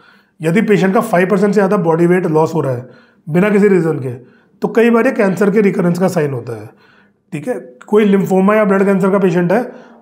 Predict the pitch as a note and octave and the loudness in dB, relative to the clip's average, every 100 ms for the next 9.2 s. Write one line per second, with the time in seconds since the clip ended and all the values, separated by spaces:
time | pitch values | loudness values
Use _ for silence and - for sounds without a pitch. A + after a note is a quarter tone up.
0 | D#3 E3+ G#3 G#3 - F#3+ G3 G#3+ G#3 A3 | -2 0 2 2 0 0 2 2 2 2
1 | G3 G3 G3 F3+ F#3 F#3+ F3 F3+ F#3 F3 | 2 2 2 0 0 0 0 0 0 0
2 | F3 E3+ D#3+ F3+ A#3+ - - - - G#3+ | 0 0 0 -2 -4 -8 -18 -20 -4 -2
3 | G#3 F#3+ A#3 A3+ G#3+ G3+ F#3 G#3+ F#3 D#3 | 0 2 2 2 2 0 0 0 0 -2
4 | C#3+ B3 - - - _ - G3 - G3+ | -2 -2 -4 -12 -20 _ -4 -4 0 0
5 | G3+ A3+ A3+ A3 B3+ G3 F3 F3+ G3 G#3 | 2 2 0 0 0 0 0 2 2 0
6 | E3+ F3 F3+ E3+ E3 D3 G3 C4+ - - | 2 2 2 0 -2 -2 -4 -4 -10 -20
7 | _ _ - F#3 G#3 B3+ A3+ A3+ G#3 F#3 | _ _ 0 2 4 2 2 2 0 0
8 | G3+ G3 F3+ G#3+ F#3 F3 F3 E3+ D#3 C3+ | 0 0 0 0 0 0 0 0 -2 -2
9 | G3 | -2